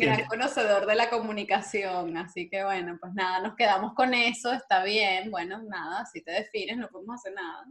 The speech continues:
Speaker 1: es-, eso es lo que hay.
Speaker 2: Pero, y lo peor es que es verdad, es verdad, yo de verdad creo eso. O sea, creo
Speaker 1: No,
Speaker 2: que,
Speaker 1: no.
Speaker 2: y lo creo, yo, es que, a-,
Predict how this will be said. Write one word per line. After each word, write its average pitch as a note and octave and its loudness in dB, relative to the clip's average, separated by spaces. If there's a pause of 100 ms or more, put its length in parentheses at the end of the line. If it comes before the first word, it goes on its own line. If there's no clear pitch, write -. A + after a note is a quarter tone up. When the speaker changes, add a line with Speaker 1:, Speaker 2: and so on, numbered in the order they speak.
(120)
Speaker 1:
es-, F3 -20
eso - -12
es G#3 -2
lo G#3+ -2
que F3+ -4
hay. C#3+ -4
Speaker 2:
Pero, F3+ 4
y E3 8
lo D#3 8
peor E3+ 10
es G#3 6
que G#3+ 6
es G#3 10
verdad, D3+ 8
es B2 4
verdad, D3 6
yo A2+ 4
de A#2+ 6
verdad A#2+ 0
creo C3+ 2
eso. G2+ -4 (180)
O - -20
sea, A#2+ -2
creo A#2+ 2
Speaker 1:
No, B2+ 2
Speaker 2:
que, D#3 6
Speaker 1:
no. C#3 4 (280)
Speaker 2:
y D3 4
lo C#3 8
creo, E3+ 6 (540)
yo, D#3 6
es - -12
que, F#3+ 2
a-, D3 2